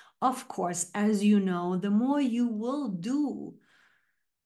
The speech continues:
the best for this planet because you're anchoring in your light. And the more that you anchor in your light,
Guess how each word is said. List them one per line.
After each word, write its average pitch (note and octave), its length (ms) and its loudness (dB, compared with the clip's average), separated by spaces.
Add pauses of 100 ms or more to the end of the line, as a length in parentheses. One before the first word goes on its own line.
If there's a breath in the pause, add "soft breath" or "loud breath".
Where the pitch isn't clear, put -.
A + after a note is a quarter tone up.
the F#3 180 -4
best C#4 460 -4
for - 160 -10
this G3+ 240 -6
planet C#4 480 -2
because G#3 360 -2
you're C#4 280 2
anchoring G#3+ 460 -2
in F#3+ 160 -2
your F#3 180 -2
light. C4+ 320 -2
And G3 140 0
the F#3+ 60 -2
more D#4 220 0
that D#4+ 120 -4
you C4 180 0
anchor A#3+ 380 0
in G3+ 160 2
your F3+ 160 -2
light, F#4+ 380 -2